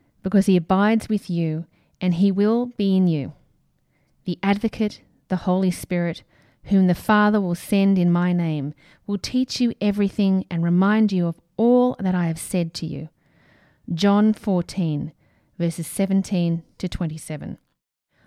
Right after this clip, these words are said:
While our understanding of the existence and role of the Holy Spirit takes on special importance in the teaching of Jesus, the Holy Spirit has always been at work,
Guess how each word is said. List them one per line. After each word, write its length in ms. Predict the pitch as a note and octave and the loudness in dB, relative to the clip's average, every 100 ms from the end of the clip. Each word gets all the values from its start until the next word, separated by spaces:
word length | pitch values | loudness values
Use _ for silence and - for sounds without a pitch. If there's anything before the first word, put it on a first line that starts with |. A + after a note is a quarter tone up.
| _ | _
While 180 | C4+ D#4 | 2 2
our 140 | G4 C4 | 2 4
understanding 720 | B3+ G#3+ - F#3+ F#3 F#3 F3 | 2 2 -2 2 2 2 0
of 80 | D#3+ | -2
the 120 | E3 | -4
existence 640 | D#3 - F3+ - G3 F3 | -4 -2 -4 0 -2 0
and 200 | E3+ D#3+ | -2 -2
role 300 | E3+ E3+ F3 | 0 0 0
of 60 | D#3+ | -2
the 60 | D#3 | -4
Holy 280 | E3 D#3+ | -4 -4
Spirit 420 | D#3 - E3 D3+ - _ - - - | -6 -8 -6 -6 -10 _ -20 -20 -2
takes 300 | A3+ G3+ G#3 | -2 0 0
on 140 | F3+ | 0
special 420 | - - F3+ F#3 | 0 -2 -2 -2
importance 720 | E3 D#3+ - G3 F#3 D3+ - - | -4 -4 -4 -4 -4 -6 -8 -8
in 120 | F3 | -4
the 60 | E3+ | -4
teaching 480 | - - F#3 - D#3+ | -6 -6 -6 -6 -6
of 140 | D3 | -6
Jesus, 640 | - G#3 A3 B2+ B2 - _ _ _ _ _ _ | -4 -2 -2 -4 -10 -14 _ _ _ _ _ _
the 80 | G#3+ | 0
Holy 300 | B3+ C#4 D#4+ | 2 2 0
Spirit 500 | - B3 G3+ F3 - | -4 -2 0 -2 -6
has 200 | - F3+ - | -6 -6 -2
always 480 | G3 G3 G#3 G#3 G#3 | 0 2 2 0 -2
been 300 | F#3 F#3 F3+ | 2 4 4
at 180 | E3+ E3 | 0 -4
work, 380 | D#3 D3 - | -6 -8 -12